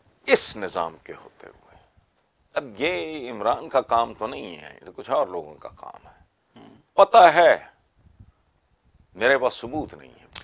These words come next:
Speaker 2: वो कुछ और लोग क्यों नहीं चाहते कि निज़ाम बदले?
Speaker 1: हम्म?
Speaker 2: उनके स्टेक्स क्या हैं? वो क्यों नहीं
Speaker 1: उनके
Speaker 2: चाहते कुछ और लोग?
Speaker 1: बेनिफिशरीज हैं वो,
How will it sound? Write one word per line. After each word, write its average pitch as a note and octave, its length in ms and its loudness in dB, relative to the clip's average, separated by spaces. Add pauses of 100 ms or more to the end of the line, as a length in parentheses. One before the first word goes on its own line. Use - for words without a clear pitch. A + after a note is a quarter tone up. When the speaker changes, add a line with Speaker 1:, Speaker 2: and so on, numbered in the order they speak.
(180)
Speaker 2:
वो F3 60 -8
कुछ - 220 -8
और A3 160 0
लोग A#3+ 180 -10
क्यों A#3+ 140 -12
नहीं B3+ 100 -10
चाहते B2 300 -10
कि A#2+ 80 -20
निज़ाम G#2 300 -12
बदले? - 240 -20 (320)
Speaker 1:
हम्म? C#3+ 140 -10 (180)
Speaker 2:
उनके D#3 200 -10
स्टेक्स F#3+ 340 -4
क्या G#2+ 140 -12
हैं? G2 220 -20
वो C#3+ 140 -16
क्यों A#3 100 -6
नहीं - 80 -4
Speaker 1:
उनके - 40 -6
Speaker 2:
चाहते C3+ 260 2
कुछ A2 80 -2
और G#2+ 60 0
लोग? - 0 -
Speaker 1:
बेनिफिशरीज G3 680 -6
हैं D#2 100 -10
वो, - 200 -20